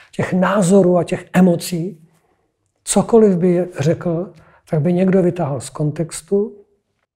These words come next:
a bylo by to zase jinak a prostě nechtěli se, tak on vlastně mlčel a v tom svým středu, kdy si musel neustále zachovávat tu obrovskou lásku k lidem,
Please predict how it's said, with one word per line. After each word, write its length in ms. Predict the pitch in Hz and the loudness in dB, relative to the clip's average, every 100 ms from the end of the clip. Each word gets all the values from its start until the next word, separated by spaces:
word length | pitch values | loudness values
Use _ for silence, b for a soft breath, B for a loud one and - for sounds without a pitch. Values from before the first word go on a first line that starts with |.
| _ _ _ _ _ - | _ _ _ _ _ -8
a 100 | 135 | -2
bylo 200 | 151 170 | 2 2
by 100 | 175 | 2
to 100 | 175 | -2
zase 300 | 165 - 185 | -2 -2 0
jinak 320 | 185 185 180 - | 0 0 -4 -8
a 80 | - | -16
prostě 360 | - 139 - | -12 -10 -4
nechtěli 520 | 180 202 - - 208 | -2 -2 -4 -4 -4
se, 140 | 185 151 | -4 -8
tak 180 | - - | -12 -10
on 80 | 165 | -6
vlastně 320 | 170 - - | -6 -8 -6
mlčel 600 | 185 180 185 - 202 214 - B B B B | -2 -4 -6 -6 -6 -6 -10 B B B B
a 40 | |
v 80 | - | -10
tom 200 | - 202 | 0 2
svým 260 | - - 208 | 2 2 2
středu, 520 | - - 175 180 277 - _ - | 0 -4 -2 0 -2 -8 _ -6
kdy 120 | 151 | -4
si 160 | - | 0
musel 640 | 190 190 202 226 - 240 233 | 2 6 4 2 -2 0 0
neustále 600 | 196 196 - - 196 202 | 0 -2 -4 -4 -2 0
zachovávat 560 | 156 - 190 185 190 | -2 -2 -2 0 -2
tu 100 | 190 | -4
obrovskou 680 | - - 180 202 - - 214 | -6 0 2 2 -4 -2 2
lásku 440 | 202 156 - - 214 | 2 0 -6 -6 -6
k 120 | - | -2
lidem, 380 | 185 139 117 | -4 -4 -10